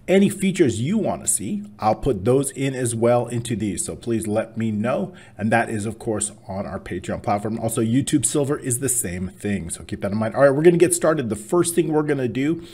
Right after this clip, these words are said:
is I'm gonna go over a high level overview of everything in this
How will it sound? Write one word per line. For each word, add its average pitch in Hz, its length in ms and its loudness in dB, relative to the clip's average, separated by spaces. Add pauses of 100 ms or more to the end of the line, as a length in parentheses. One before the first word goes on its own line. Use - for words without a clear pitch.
(260)
is 147 240 0
I'm 147 80 -4
gonna 196 140 2
go 185 100 4
over 165 140 2
a 131 40 -4
high 143 380 2
level 110 500 0 (120)
overview 170 800 2
of - 340 -2
everything 185 640 2
in 127 160 0
this 120 220 -2